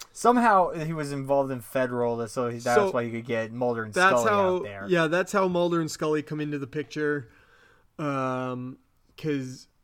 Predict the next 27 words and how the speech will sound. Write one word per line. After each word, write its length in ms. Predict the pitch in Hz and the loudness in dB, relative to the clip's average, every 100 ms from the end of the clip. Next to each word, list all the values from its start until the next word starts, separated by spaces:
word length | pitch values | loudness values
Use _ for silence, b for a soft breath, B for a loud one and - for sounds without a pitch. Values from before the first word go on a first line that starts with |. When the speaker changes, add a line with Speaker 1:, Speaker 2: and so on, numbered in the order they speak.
| _ _ | _ _
Speaker 2:
so 180 | - 170 | -10 -2
they're 200 | 151 180 | 2 2
investigating 640 | 196 175 180 170 165 165 160 | 2 0 0 0 0 0 -2
the 100 | 147 | -4
scene, 600 | - 143 139 139 135 139 | -4 -2 -2 -2 -4 -6
and 180 | 139 131 | -6 -4
obviously 680 | 135 139 139 120 151 143 139 | -2 0 -2 -2 -2 0 -2
they 560 | 135 131 143 139 143 | -6 -6 -2 0 0
can't 400 | 143 - 156 147 | -2 -6 -4 -4
find 640 | - - 143 143 143 139 135 - | -6 -6 -4 -2 -2 -4 -8 -8
any 680 | 139 135 135 131 131 131 - | -8 -4 -4 -6 -8 -10 -14
footage 680 | - - 254 233 233 196 202 | -14 -2 0 0 -2 -4 -8
of 140 | 208 180 | -6 -2
what 220 | 208 202 | -2 0
went 180 | 190 190 | -2 0
on, 540 | 190 196 190 190 190 170 b b b | 0 0 0 -2 -4 -8 b b b
but 140 | - 147 | -8 -2
Mulder's 500 | 151 160 165 156 139 | 0 2 2 0 -2
looking 300 | 156 160 147 | -4 -4 -6
at 80 | 127 | -6
the 60 | |
car, 580 | - 170 170 165 160 160 | -4 4 6 6 6 4
and 160 | 151 143 | 0 -4
he's 220 | 143 127 | -4 -4
like, 240 | 131 123 113 | -4 -4 -6
"Huh. 400 | - 339 190 113 _ _ _ _ _ _ _ _ _ _ _ - _ | -4 0 0 -2 _ _ _ _ _ _ _ _ _ _ _ -20 _
Well, 640 | 127 123 135 180 269 330 | -12 -6 0 0 0 -4